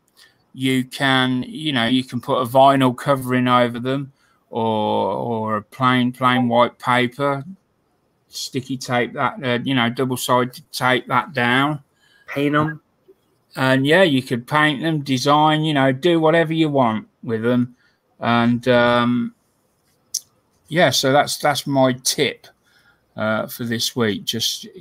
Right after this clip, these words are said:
Speaker 1: get yourself, if you have some Pringles or whatever the equivalent is, don't throw the tubs away. Keep them, use them to store your paintbrushes and, and things like that.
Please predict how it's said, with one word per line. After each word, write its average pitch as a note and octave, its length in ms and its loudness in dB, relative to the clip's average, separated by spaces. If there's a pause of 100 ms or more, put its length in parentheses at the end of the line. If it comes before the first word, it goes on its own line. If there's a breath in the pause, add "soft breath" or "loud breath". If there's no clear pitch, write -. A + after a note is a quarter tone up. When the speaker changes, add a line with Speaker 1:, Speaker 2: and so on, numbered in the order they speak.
Speaker 1:
get A#2 160 -2
yourself, A2+ 680 -2
if - 240 -8
you A#2 80 0
have C3 140 4
some C3 200 2
Pringles G#2 720 0 (640 soft breath)
or G#2 380 2
whatever A2+ 360 2
the G#2+ 240 0
equivalent G#2 540 -2
is, G2+ 400 -4 (400 soft breath)
don't B2+ 260 4
throw A#2 380 2
the G2+ 200 -4
tubs - 460 -6
away. G#2 420 -2
Keep B2 360 -4
them, G#2+ 380 -4
use A2+ 240 -6
them A2 200 -4
to G#2+ 140 -6
store G#2+ 380 0
your G2+ 300 -2 (140)
paintbrushes G2+ 720 -4
and, G2 200 -6
and G#2+ 180 -6
things G2+ 300 -2
like G2+ 220 4
that. F#2+ 280 2